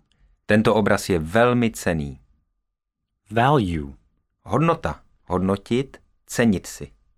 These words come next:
Speaker 2: Tim puts a high value on his vehicle.
Speaker 1: Tom si vysoce cení své vozidlo.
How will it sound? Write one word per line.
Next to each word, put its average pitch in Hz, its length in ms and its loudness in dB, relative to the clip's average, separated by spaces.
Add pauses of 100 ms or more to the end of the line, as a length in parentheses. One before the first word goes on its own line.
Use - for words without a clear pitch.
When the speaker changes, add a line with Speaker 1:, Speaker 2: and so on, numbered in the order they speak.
(520)
Speaker 2:
Tim 170 340 2
puts - 240 0
a 92 60 0
high 147 380 2
value 110 460 2
on 85 140 -4
his 87 240 -6
vehicle. 87 360 -4 (640)
Speaker 1:
Tom 107 200 4
si - 180 -4
vysoce 143 560 -2
cení 104 320 0
své 110 180 0
vozidlo. 80 440 -6